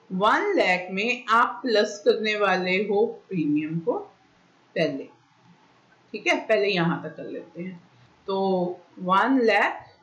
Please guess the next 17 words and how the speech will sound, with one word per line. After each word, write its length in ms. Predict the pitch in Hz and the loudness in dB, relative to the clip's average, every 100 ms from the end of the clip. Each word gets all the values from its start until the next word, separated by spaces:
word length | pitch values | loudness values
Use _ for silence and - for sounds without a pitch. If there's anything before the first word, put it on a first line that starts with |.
| _ _ _ _ _ _ _ _ _ _ _ _ - | _ _ _ _ _ _ _ _ _ _ _ _ -2
प्लस 320 | 226 285 - - - - - - - - - _ _ _ - _ _ _ _ _ _ | 2 2 0 -8 -18 -20 -20 -20 -20 -20 -20 _ _ _ -20 _ _ _ _ _ _
टेन 260 | 220 226 254 | 0 2 0
थाउजेंड 440 | 254 254 247 262 262 | 0 0 0 -2 -2
प्रीमियम 360 | 254 254 262 | -2 -2 0
आ 60 | 262 262 | 0 0
जाएगा 340 | 262 269 302 | 0 0 0
आपका 240 | 294 302 285 | -2 -4 -4
कैलकुलेट 560 | 254 247 247 254 262 - | -2 -2 -4 -6 -6 -6
करके, 320 | 269 254 - 370 | -8 -6 -8 -10
तो 540 | - _ _ - 202 | -12 _ _ -6 -2
ये 300 | 208 208 226 240 | -2 0 2 2
आ 240 | - 156 | 0 -4
गया 560 | 156 156 196 277 - - - | -2 0 0 -2 -6 -20 -8
इतना। 460 | 175 170 - 277 - _ _ _ - | -6 -6 -10 -16 -16 _ _ _ -2
अब 400 | 285 - - - | -2 -2 -8 -6
इसमें 560 | 320 349 - 381 403 427 | -2 -2 -2 -2 0 0
से 640 | - - 214 170 196 247 | -2 -6 0 0 0 -2